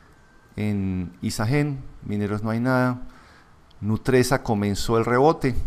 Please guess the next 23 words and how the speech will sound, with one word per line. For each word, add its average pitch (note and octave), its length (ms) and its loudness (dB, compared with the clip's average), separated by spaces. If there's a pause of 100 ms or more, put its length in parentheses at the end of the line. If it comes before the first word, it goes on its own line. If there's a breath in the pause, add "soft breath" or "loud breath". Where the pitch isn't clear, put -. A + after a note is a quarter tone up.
(1700)
Me A2 120 0
parece F#2+ 400 2
que - 120 -6
también F#2 340 -4
se F#2+ 60 -10
está G2 160 -8
poniendo G#2+ 260 -4
interesante. A2+ 580 -4
Retrocesos G2 540 -4
son G#2+ 120 -4
comprables G#2 600 -2
en A2+ 120 -4
Nutresa. C3+ 480 4 (1120 loud breath)
Avianca A#2 480 4
Holdings B2+ 540 2
nos A2 240 0
sigue A#2+ 300 0
gustando, B2 580 2
pero A#2 140 0
está G2 420 -4 (540 loud breath)
un A2 100 -10
poco G#2+ 800 0 (560)
dispersa A#2+ 960 4